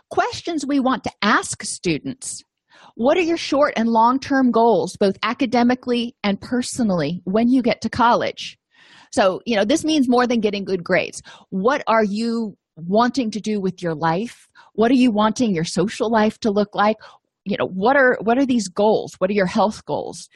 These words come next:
You know, let's really think about, as I've said in other presentations, what does a rich and meaningful life look like to you? So it's,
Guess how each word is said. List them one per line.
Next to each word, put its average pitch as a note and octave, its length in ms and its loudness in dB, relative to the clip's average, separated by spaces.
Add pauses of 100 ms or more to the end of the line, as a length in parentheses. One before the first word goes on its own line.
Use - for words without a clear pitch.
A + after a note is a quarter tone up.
(140)
You - 100 -16
know, - 80 -14
let's A#3 340 -2
really A#3+ 380 -2
think C4+ 320 0
about, F#3+ 360 0 (1000)
as E3+ 200 0
I've F3+ 180 0 (320)
said A#3+ 220 0
in G#3+ 60 4
other A3 220 2
presentations, G#3+ 640 0 (240)
what C#4 160 0
does F4 140 0
a A3+ 80 0
rich A3 360 -2
and G#3+ 140 0
meaningful G#3 500 -2
life G3 400 0
look F#3 320 -2
like D3+ 220 -4 (140)
to D#3+ 120 -12
you? G#2 220 -10 (500)
So G3+ 140 -2
it's, F#3 160 -2